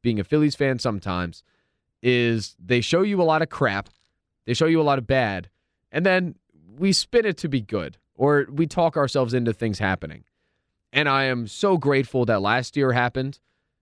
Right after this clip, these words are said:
both, a-, actually in a lot of ways, aside from just the, the run and how magical that was, that run taught us that they could flip the switch again, that it's possible. Now, I will say that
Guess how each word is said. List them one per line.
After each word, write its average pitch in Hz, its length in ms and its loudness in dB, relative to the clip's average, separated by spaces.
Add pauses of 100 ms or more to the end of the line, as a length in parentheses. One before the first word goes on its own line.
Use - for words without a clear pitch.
(120)
both, 135 320 2 (260)
a-, 156 180 0
actually 180 320 0
in 123 80 0
a 117 60 2
lot 160 220 2
of 104 80 0
ways, 101 400 -4 (480)
aside 175 340 2
from 113 180 -4
just 113 300 -2
the, 95 260 -2
the 107 140 -2
run 107 480 0 (300)
and 107 120 -4
how 110 160 0
magical 113 500 -2
that 92 180 -2
was, 82 340 -8 (760)
that 185 220 0
run 156 460 0
taught 160 300 2
us 127 180 -2
that 110 380 0 (360)
they 147 200 0
could 143 180 -4
flip 147 200 -2
the 113 100 -6
switch 127 320 -2
again, 110 400 -2 (100)
that 107 120 -2
it's 95 120 -8
possible. 123 640 -2 (600)
Now, 120 140 2
I 117 80 4
will 127 260 2
say 110 300 0
that 101 180 -4